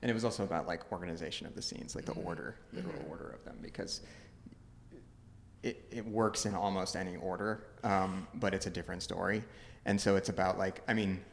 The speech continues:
Speaker 1: like you were saying, "Oh, the reveal of, like, when you know that the dad is the dad." Um, like, all that stuff is, like, you know, carefully sort of, like,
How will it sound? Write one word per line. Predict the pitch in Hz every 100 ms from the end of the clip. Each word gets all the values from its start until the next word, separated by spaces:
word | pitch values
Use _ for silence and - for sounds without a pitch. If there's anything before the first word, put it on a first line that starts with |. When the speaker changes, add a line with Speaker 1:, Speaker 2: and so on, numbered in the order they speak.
| -
Speaker 1:
like | 117 123
you |
were | 113
saying, | 113 101 101
"Oh, | 123
the | 120
reveal | 110 101 131 131 123
of, | 101
like, | 104 98
when | 123 120
you | 117
know | 113 123
that | 120 120
the | 110
dad | - 127 127 117
is | 104
the | 113
dad." | 113 131 104 - - - - -
Um, | 113 104 101 98 95 98 - - - - - - - - - -
like, | 120 110 -
all | 123
that | 120 110
stuff | 117 107
is, | 98
like, | 101 95 95 - - - - - - - - - - -
you | 131
know, | 98
carefully | 95 104 101 101 98
sort | 98
of, | 92 -
like, | 98 -